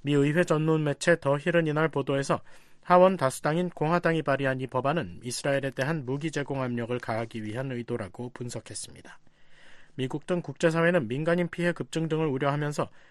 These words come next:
가자지구 남단 라파에 대한 이스라엘의 침공을 만류했지만 이스라엘은 라파에 하마스의 마지막 거점이 있다고 주장하면서 지난 칠 일 지상작전을 개시했습니다.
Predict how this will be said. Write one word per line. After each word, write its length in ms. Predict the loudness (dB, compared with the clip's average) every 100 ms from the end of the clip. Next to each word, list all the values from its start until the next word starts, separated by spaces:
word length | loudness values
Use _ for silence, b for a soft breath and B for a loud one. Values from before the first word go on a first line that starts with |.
| b
가자지구 420 | -2 0 -2 -2
남단 380 | -2 0 0 0
라파에 420 | -2 -4 0 -2
대한 300 | 0 0 -2
이스라엘의 560 | -4 -6 -4 -2 0 -2
침공을 520 | -4 -6 -2 0 0
만류했지만 720 | 0 0 0 0 -2 -6 -8 -12 B B B -8
이스라엘은 520 | -4 0 2 0 0
라파에 440 | -4 -2 0 0
하마스의 520 | 0 -2 -2 0 -2
마지막 460 | 0 -4 -2 -2 -2
거점이 480 | -6 -4 -2 -2 -4
있다고 340 | -2 -2 -2
주장하면서 680 | -6 -4 -4 -4 -6 -6 -8 B B B -8
지난 300 | -2 -2 -2
칠 200 | -6 -8
일 160 | -6 -8
지상작전을 920 | -8 -6 -4 -6 -8 -10 -10 -8 -8
개시했습니다. 720 | -6 -8 -8 -12 -14 -16 -20